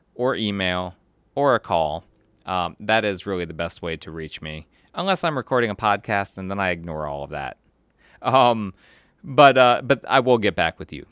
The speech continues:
okay? So if I miss your communications, I will get back with you. Um,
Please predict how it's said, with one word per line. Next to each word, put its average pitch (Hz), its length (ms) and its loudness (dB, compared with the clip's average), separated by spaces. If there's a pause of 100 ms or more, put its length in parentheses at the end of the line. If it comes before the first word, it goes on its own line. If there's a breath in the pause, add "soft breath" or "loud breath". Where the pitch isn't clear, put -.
okay? 90 440 -2
So 95 340 -2
if - 140 -4
I 131 100 6
miss 113 400 -2 (300)
your 110 420 0 (180)
communications, 95 880 -4
I 95 60 -4
will 90 220 -2
get 127 160 -6
back 85 240 -2
with 85 160 -14
you. 82 240 -10 (480 soft breath)
Um, 82 400 -6